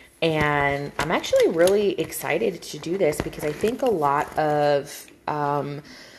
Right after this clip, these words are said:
aspiring entrepreneurs, seasoned entrepreneurs, I think just women in general, um, struggle with this. And yeah, I'm just grateful because I know it's blessed me.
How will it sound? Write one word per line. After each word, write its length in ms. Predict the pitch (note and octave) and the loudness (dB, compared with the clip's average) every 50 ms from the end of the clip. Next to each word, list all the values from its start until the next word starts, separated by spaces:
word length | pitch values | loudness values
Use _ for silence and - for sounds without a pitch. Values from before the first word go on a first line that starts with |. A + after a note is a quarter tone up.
| - - _ - D#3+ | -20 -20 _ -6 -6
aspiring 480 | - - - D#3+ D3 D#3 E3 E3 D#3+ | -6 -2 -2 0 2 2 2 2 0
entrepreneurs, 880 | D3+ D3+ D3 - - - - D3 D3+ D3+ D3+ D3+ D3+ D3 D3 D3+ D3 - | 0 -2 -2 -6 -8 -8 -6 -4 -2 0 2 2 2 2 2 0 -2 -4
seasoned 340 | - D3+ D#3 D3 D#3 - - | -4 -6 -4 -4 -6 -6 -6
entrepreneurs, 640 | D3 D3 - - - D3+ D3 D3 C#3+ C#3 C#3 C#3 C#3+ | -8 -8 -10 -6 -6 -4 -2 -2 -2 -2 -2 -2 -2
I 60 | - | -4
think 320 | - - E4 G4+ - - | -2 0 0 -2 -2 2
just 240 | - F#3+ F#3 F#3 - | 2 2 2 2 -2
women 320 | C#3+ C3 C#3 C#3 D3+ D3+ D#3 | -6 -6 -4 -2 -2 -2 -2
in 160 | C3 C3 B2+ | -2 -2 -2
general, 720 | B2+ B2+ B2+ B2+ C#3 D3+ D3+ C#3 B2 B2+ C3+ C#3+ E3 - _ - | -2 -2 -2 0 0 2 4 4 4 4 2 0 -2 -8 _ -2
um, 400 | C3+ C#3+ C3+ C3 B2+ F2 D#2+ - | 0 2 2 0 -2 -2 -6 -8
struggle 720 | - - - - - D#3 D3+ D3+ C#3+ C3+ C3 C3 C3+ C3+ - | -6 -6 -6 2 4 4 4 4 4 4 4 4 2 0 -6
with 420 | - D3+ D3 D3 D3 D3 - - - | -6 4 6 6 6 6 0 -6 -6
this. 640 | C#3 C#3 C#3 D3 D3 C3 B2 - - - - - - - - - - - - - - - - - - | -6 -2 2 4 4 4 4 2 0 -8 -10 -12 -16 -18 -20 -20 -20 -20 -20 -20 -18 -16 -16 -2 2
And 680 | E3+ E3+ D#3+ D#3 D#3 D#3 D3+ D3+ D3 D3 D3 D3 - - - - - _ _ _ _ _ _ _ _ _ _ _ - _ _ _ _ _ _ _ _ _ - D3+ | 2 4 4 4 4 4 4 2 2 0 -2 -4 -6 -6 -6 -8 -10 _ _ _ _ _ _ _ _ _ _ _ -20 _ _ _ _ _ _ _ _ _ -12 -8
yeah, 380 | D3+ E3 F#3+ C4 D4 - - - | -2 0 2 2 2 2 0 -2
I'm 160 | - D3+ E3 E3 | -2 0 0 2
just 260 | F3+ F3+ F3 - - | 0 0 0 -2 0
grateful 380 | - D#3+ D#3 - - D#3 D3 | 0 0 0 4 4 4 4
because 180 | C#3+ - D#3 D3+ | 4 2 -2 0
I 80 | D#3+ D#3+ | 0 0
know 220 | D#3+ D#3+ D#3+ E3 | 2 4 4 4
it's 160 | E3+ E3+ - | 4 2 0
blessed 420 | - C3+ C#3 C#3+ C#3+ - - - C3+ | -2 0 0 0 -2 -4 -8 -8 -6
me. 480 | C3+ C#3 D3 D#3 D#3+ D3 C3+ C3+ C#3+ | -4 -4 -2 -2 -2 -2 -4 -4 -6